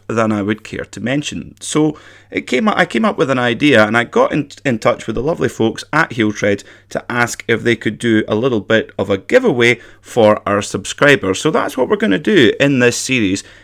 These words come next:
In this series, we're gonna talk about a few of the stories behind each of Heel Tread sock lines, um, because every single line that they produce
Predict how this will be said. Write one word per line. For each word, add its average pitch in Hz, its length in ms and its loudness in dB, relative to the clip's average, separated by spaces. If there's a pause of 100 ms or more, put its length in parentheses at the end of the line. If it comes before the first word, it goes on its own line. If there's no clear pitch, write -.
In 262 180 2
this 240 180 0
series, 156 360 4
we're 139 80 0
gonna 135 220 -2
talk - 360 -4
about 113 360 2
a - 80 0
few 226 300 -2
of 190 140 -2
the 151 80 0
stories 120 580 0 (300)
behind 165 540 0 (100)
each 143 380 -4 (260)
of 127 340 4
Heel 127 300 -2
Tread 110 320 -2
sock - 420 0
lines, 117 560 0
um, 117 240 2
because 131 460 -2
every 180 280 0
single 127 360 -4
line 127 380 2
that 110 140 0
they 107 120 0
produce - 580 0